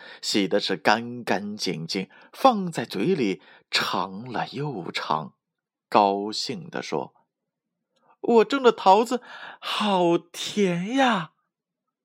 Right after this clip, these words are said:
听到了这个消息后，小伙伴儿们都来看小猴子种的桃子。小猴子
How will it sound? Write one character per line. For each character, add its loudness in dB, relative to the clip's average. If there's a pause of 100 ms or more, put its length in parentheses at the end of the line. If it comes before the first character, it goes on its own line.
(580)
听 2
到 6
了 4
这 0
个 -2
消 2
息 -6
后， -6 (400)
小 6
伙 2
伴 0
儿 -2
们 -4 (300)
都 6
来 2
看 0
小 4
猴 2
子 -2
种 -4
的 -2
桃 0
子。 -10 (840)
小 6
猴 4
子 0